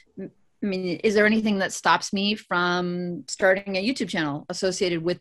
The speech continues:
this site and seeing if I can pull traffic from YouTube or if that's a social signal or, you know, doing like, an all-in on Pinterest. Like, there's nothing that stops you from doing that. If that's, if you wanted to hire a Pinterest V A with your budget,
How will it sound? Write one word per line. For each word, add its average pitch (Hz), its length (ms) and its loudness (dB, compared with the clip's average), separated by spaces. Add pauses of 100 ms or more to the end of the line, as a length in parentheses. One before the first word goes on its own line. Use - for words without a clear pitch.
this 170 420 -2
site 147 420 0
and 170 140 -6
seeing 165 360 -4
if - 140 -12
I 160 140 0
can 165 300 -6 (380)
pull 214 200 2
traffic 190 600 2
from 170 400 0
YouTube 190 340 -2
or 160 360 0
if 151 60 -6 (140)
that's 165 380 0
a 170 40 -4
social 170 320 -2
signal 156 600 -4
or, 170 480 2
you 185 80 -2
know, 147 160 -4
doing 185 520 -4 (400)
like, 175 140 -2
an 180 100 -2
all-in 185 600 2
on 175 300 0
Pinterest. - 580 -6
Like, 175 140 -10
there's 180 160 -4
nothing 214 340 -2
that 160 180 -2 (180)
stops - 380 0
you 170 60 -6
from 170 180 -12
doing 190 220 -4
that. 151 200 -4
If 165 120 -12
that's, - 460 -4
if - 100 -12
you 180 80 -2
wanted 170 220 -2
to 170 60 -6
hire 165 280 2
a 151 40 -6
Pinterest 202 420 -8
V 151 140 -6
A 151 200 -6
with 156 220 -12
your 156 80 -8
budget, 185 480 0